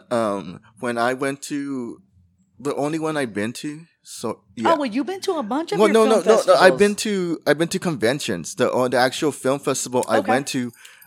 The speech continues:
Speaker 1: was, uh, two years ago in Houston for the Horror Houston Film Festival.
Speaker 2: Okay.
Speaker 1: And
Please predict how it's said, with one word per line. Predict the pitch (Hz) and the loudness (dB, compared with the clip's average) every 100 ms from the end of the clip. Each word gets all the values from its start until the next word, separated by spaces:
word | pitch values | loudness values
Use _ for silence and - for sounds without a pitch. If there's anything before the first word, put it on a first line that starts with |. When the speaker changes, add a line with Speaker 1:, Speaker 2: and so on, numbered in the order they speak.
| _ | _
Speaker 1:
was, | - 120 117 117 110 - | 0 4 6 6 2 -2
uh, | 117 117 104 98 92 | 0 2 4 4 0
two | - 127 | -2 -2
years | 117 117 117 | 2 0 0
ago | 113 113 113 110 107 _ _ _ _ - | 0 0 -2 -8 -16 _ _ _ _ -4
in | 117 113 107 107 | 0 0 -2 -4
Houston | 92 180 214 - 107 92 | -4 -4 -4 -4 -4 -8
for | - 127 | -4 0
the | 113 104 | 2 2
Horror | 95 113 107 110 107 104 - | 0 -2 0 0 -2 -4 -4
Houston | 131 - 113 | -4 -4 -6
Film | - 104 | -6 -6
Festival. | 98 107 - 95 71 - | -2 -2 -2 -6 -8 -12
Speaker 2:
Okay. | 165 214 254 - - _ | -10 -8 -10 -20 -20 _
Speaker 1:
And | 123 117 113 107 101 92 | 0 2 2 2 0 -4